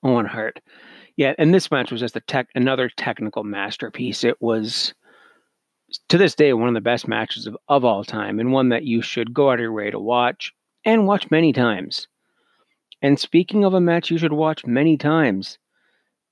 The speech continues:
in case you haven't been able to tell by now, my number one favorite WrestleMania match, WrestleMania X seven, tables,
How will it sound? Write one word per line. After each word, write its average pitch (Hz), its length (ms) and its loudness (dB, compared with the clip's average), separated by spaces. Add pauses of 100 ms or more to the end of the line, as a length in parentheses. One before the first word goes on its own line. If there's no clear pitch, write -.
(220)
in 127 120 0
case 147 300 0
you 143 100 4
haven't 139 480 0 (420)
been 117 140 2
able 151 220 0
to 147 80 -2
tell 104 460 0 (480)
by 117 340 -2
now, 143 500 2 (460)
my 127 200 -2
number 156 380 2
one 104 300 -4
favorite 135 680 -2
WrestleMania 131 840 2
match, - 640 -4 (1000)
WrestleMania 135 640 2 (120)
X - 280 -4
seven, 107 480 -2 (580)
tables, 139 640 0